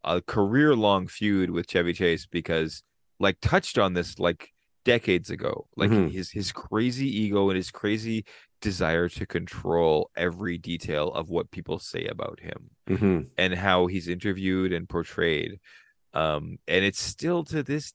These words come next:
Speaker 1: day happening. Like, I remember, like, twenty years ago listening to Howard Stern talk about Chevy Chase this way and playing clips of, of calls with him and his wife coming on the fucking conversations on Howard Stern.
Speaker 2: Right.
Speaker 1: And still to this fucking day, it's crazy.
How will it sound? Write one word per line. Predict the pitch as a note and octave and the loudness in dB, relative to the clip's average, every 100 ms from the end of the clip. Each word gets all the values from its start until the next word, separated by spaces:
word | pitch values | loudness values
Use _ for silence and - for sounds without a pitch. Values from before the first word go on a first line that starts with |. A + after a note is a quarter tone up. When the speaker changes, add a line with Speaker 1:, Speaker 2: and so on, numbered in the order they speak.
| _ | _
Speaker 1:
day | G#2+ D3 C3+ F2+ _ | 0 2 2 -2 _
happening. | - - - A2+ F#2 | -8 -4 0 0 2
Like, | G2+ B2 | 4 4
I | |
remember, | D#3+ E3+ F3 | 4 2 2
like, | F3+ F3+ | 2 2
twenty | - F3 F3 | -2 -2 0
years | E3+ F3+ | 0 0
ago | E3 G#2+ | 0 0
listening | F#2+ G#2 A#2+ A#2 | 0 -2 -2 -2
to | |
Howard | A2 A#2 | 0 0
Stern | - A#2+ G#2 | 0 -4 -2
talk | G#2 G#2+ | -4 -4
about | G2 G2 | -4 -4
Chevy | - F#2+ | -4 -4
Chase | - G2 - | -4 -4 -6
this | F2+ | -8
way | G2+ E2 - - - - _ | -2 -2 -2 -10 -20 -20 _
and | - G2 G2 | 0 0 0
playing | - C3+ D3 D3+ D3 C#3 | 2 4 4 2 -2 -8
clips | - F3+ G#3+ - | 0 2 2 2
of, | A2 G2+ F2+ - | 2 2 -2 -2
of | F#2 G2 F#2 - _ - G2 | 0 0 -2 -18 _ -10 -8
calls | - A#2+ D#3 F3 | 0 4 4 2
with | C#3 | 0
him | G#2+ F#2 F2 - - - | 0 0 -2 -10 -16 0
and | G#2+ A#2 | 4 4
his | B2+ | 2
wife | G#2 A#2 G3+ - - | 2 4 6 4 0
coming | B2 B2+ C3 | 0 2 2
on | C#3+ | 0
the | C#3+ | -2
fucking | - D#3+ D#3+ C#3+ | -4 -4 -4 -2
conversations | D#3 D#3 D3 E3 E3+ A#2+ A#2 | -2 0 -2 -4 -4 -6 -6
on | A2+ | -4
Howard | G2+ A#2 A#2+ | -4 -4 -6
Stern. | - D3 A#2+ - - - | -6 -8 -8 -14 -20 -2
Speaker 2:
Right. | - F3 D#3 | 4 4 4
Speaker 1:
And | C3 | -2
still | - - G#3+ B3 A3+ | -8 -4 2 2 0
to | - | -4
this | F3 E3+ | -4 -6
fucking | - E3 F#3+ - E3 C3+ | -10 -14 -12 -10 -8 -4
day, | D3+ F3 | -2 -2
it's | C3 - - | -4 -8 -16
crazy. | - - G2+ A2+ A2 F#2 F#2 | -20 -10 -4 -2 -4 -6 -8